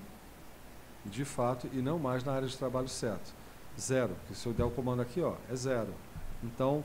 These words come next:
funcionou direitinho, tá? É, eu fiz aqui rapidamente essa, essa sintaxe aqui, só pra vocês entenderem. Isso aqui é a substituição, né?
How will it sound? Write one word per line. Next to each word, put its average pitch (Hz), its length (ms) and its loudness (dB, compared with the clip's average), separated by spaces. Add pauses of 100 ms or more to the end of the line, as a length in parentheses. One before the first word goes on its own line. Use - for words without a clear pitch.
funcionou 151 380 4
direitinho, 175 640 2 (920)
tá? 123 260 4 (680)
É, 143 440 8
eu 185 220 8
fiz 196 200 6
aqui 185 180 6
rapidamente 147 720 4
essa, 113 520 2 (200)
essa 107 140 -4
sintaxe 107 640 -2
aqui, 160 220 -2
só - 160 -4
pra 160 140 2
vocês 139 340 2
entenderem. 139 440 2
Isso 151 120 0
aqui 135 140 0
é - 20 4
a 117 40 4
substituição, 139 960 0 (840)
né? 117 240 -2